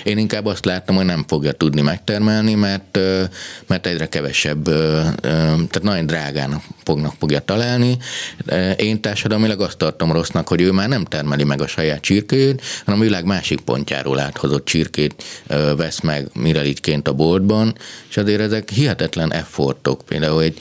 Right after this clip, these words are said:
kiló, ö, spanyol, vagy nem, mert jó, egy távolabbi narancs megvétele, az, ha végig gondoljuk az egész láncot, múltkor csináltam egy ilyen jó számolást, hogy ott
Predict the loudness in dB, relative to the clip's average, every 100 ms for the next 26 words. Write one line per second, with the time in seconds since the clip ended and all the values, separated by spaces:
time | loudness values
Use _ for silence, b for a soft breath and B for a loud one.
0 | B B B 0 4 4 4 2 B B
1 | B B B B -2 0 0 0 0 2
2 | 2 2 0 -2 0 2 2 2 0 -2
3 | 0 0 0 2 2 0 0 -2 0 2
4 | 0 0 -2 0 -4 B B B -4 -2
5 | 0 2 2 2 2 2 2 0 -2 0
6 | -2 0 -2 0 -2 2 2 2 -2 2
7 | 0 0 -2 0 2 4 2 2 -4 0
8 | 0 0 -2 -6 -8 -2 0 0 -4